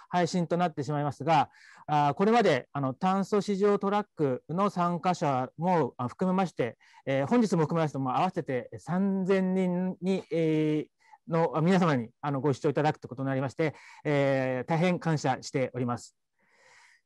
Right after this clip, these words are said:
で、このウェビナーシリーズですが、あ、皆様の関心のあるトピックを、まあ、わかりやすく、まあ、一時間という短い時間、コンパクトに、えー、お伝えする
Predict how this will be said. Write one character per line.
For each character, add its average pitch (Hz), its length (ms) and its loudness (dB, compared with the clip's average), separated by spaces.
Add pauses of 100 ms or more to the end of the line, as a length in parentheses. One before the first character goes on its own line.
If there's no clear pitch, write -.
で、 170 100 4
こ 196 100 0
の 240 220 4
ウ 190 60 0
ェ 208 80 4
ビ 226 120 2
ナ 240 120 4
ー 233 40 2
シ 240 120 -4
リ 269 100 -2
ー 226 40 -2
ズ 208 40 -4
で 165 140 0
す 147 100 -6
が、 156 260 2 (260)
あ、 160 200 2
皆 185 240 0
様 170 260 0
の 196 200 -2
関 180 260 -2
心 185 220 -2
の 185 80 2
あ 170 40 4
る 160 80 2
ト 165 120 0
ピ 147 140 -6
ッ 123 120 -8
ク 165 120 -4
を、 170 120 2
ま 139 140 0
あ、 123 40 -2
わ 131 120 0
か 202 160 2
り 220 60 2
や 220 120 4
す - 100 -16
く、 143 200 0
ま 120 80 -6
あ、 - 80 -12
一 208 180 -4
時 233 100 0
間 131 260 0 (120)
と 151 80 -4
い 147 180 0
う 135 40 0
短 185 340 -2
い 190 80 0
時 165 100 -4
間、 151 200 -6
コ 233 100 -2
ン 226 60 4
パ 202 140 0
ク - 40 -12
ト 156 100 0
に、 127 180 -2 (260)
え 147 160 2
ー、 - 20 0
お 135 60 0
伝 147 220 0
え 131 40 0
す 117 100 -6
る 143 160 -4